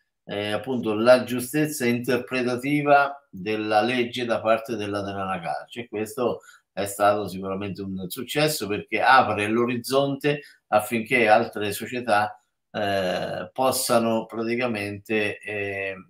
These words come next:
attuare questo, questo progetto nel caso in cui lo volessero. Insomma, è nei limiti della, della legge. Ora speriamo che anche questa situazione possa essere foriera,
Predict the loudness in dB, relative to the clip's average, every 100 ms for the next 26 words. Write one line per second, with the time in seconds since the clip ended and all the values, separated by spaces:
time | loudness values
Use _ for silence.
0 | _ 2 2 2 2 6 6 6 2 -4
1 | -6 -4 -2 -2 -4 -6 -6 -6 -6 0
2 | 0 0 -2 -8 -6 -4 -4 -6 -12 -8
3 | -6 -6 -10 -20 -16 -4 0 2 2 0
4 | -2 -4 -4 -4 -2 -2 0 0 2 2
5 | 4 2 2 2 2 0 -2 0 2 2
6 | 0 -6 _ _ _ -4 0 2 0 -2
7 | -6 -10 -12 -6 0 2 2 0 -12 _
8 | _ _ _ -8 -2 2 2 2 -2 -2
9 | -2 -2 -2 -4 -6 -4 -4 -4 -4 -4
10 | -6 -6 -6 -4 -2 -2 -4 -4 -6 -4
11 | -4 0 2 4 4 2 0